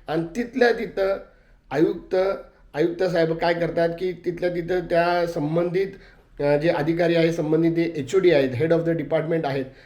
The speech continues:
त्यांना विचारून हे का झालं, हे का नाही झालं वगैरे तिथल्या तिथं ते विचारतात. आणि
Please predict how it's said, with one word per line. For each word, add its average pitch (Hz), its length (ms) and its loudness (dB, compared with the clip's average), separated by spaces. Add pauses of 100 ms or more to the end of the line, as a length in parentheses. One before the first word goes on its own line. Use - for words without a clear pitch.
(120)
त्यांना 185 300 4
विचारून 180 720 2 (280)
हे 185 80 0
का 185 440 2
झालं, 165 240 2
हे 170 220 4
का 165 260 0
नाही 175 260 4
झालं 165 500 0 (300)
वगैरे 165 400 2
तिथल्या 180 460 0
तिथं 175 400 0
ते 175 260 0
विचारतात. 156 640 -2 (600)
आणि 208 600 2